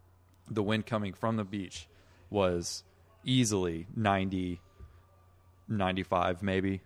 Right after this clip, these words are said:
Speaker 1: just
Speaker 2: just,
Speaker 1: going
Speaker 2: like,
Speaker 1: through
Speaker 2: funneled
Speaker 1: that.
Speaker 2: through it?
Speaker 1: Yes.
Speaker 2: Yeah.
Speaker 1: And we o-, go to open the door, and of course we're having trouble opening it, and we're just like,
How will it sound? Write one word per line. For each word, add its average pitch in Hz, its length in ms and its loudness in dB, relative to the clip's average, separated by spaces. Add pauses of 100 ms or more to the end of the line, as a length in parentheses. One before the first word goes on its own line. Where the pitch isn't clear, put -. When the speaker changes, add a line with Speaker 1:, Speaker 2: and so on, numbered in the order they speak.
(180)
Speaker 1:
just 104 160 2
Speaker 2:
just, - 20 -2
Speaker 1:
going 101 140 2
Speaker 2:
like, 98 120 0
Speaker 1:
through 98 120 0
Speaker 2:
funneled 92 240 2
Speaker 1:
that. - 80 -2
Speaker 2:
through 101 220 -2
it? 107 80 -6 (200)
Speaker 1:
Yes. 104 440 -2
Speaker 2:
Yeah. 107 140 -2 (300)
Speaker 1:
And 113 320 0
we 113 600 0
o-, 123 140 0
go 120 180 6
to 123 100 6
open 110 260 2
the 98 80 -2
door, 101 420 4
and 98 160 -6
of 90 60 -8
course 107 260 2
we're 98 140 -2
having 98 200 0
trouble 92 240 2
opening 90 360 -2
it, 90 120 -2
and 92 100 -6
we're 90 100 -4
just 87 100 -8
like, 90 280 -2